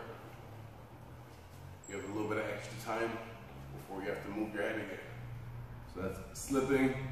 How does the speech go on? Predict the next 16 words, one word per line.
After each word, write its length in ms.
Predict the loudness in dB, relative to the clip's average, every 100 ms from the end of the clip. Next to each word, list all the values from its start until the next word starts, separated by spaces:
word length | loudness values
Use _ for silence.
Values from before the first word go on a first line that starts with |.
| -4 -2
going 200 | 2 2
side 340 | 4 4 6 4
to 60 |
side 380 | 6 8 8 8
now, 160 | 6 4 6
ducking 340 | 4 4 4
under. 440 | 8 10 10 6 2 -2 -4 -6 -6 -8 -10 -12 -12 -6 6
Not, 220 | 8 8
you're 80 | 8
not 120 | 8
gonna 180 | 6 6
turn 280 | 10 10
and 140 | 12 10
look 160 | 10
at 60 | 10
it. 240 | 10 8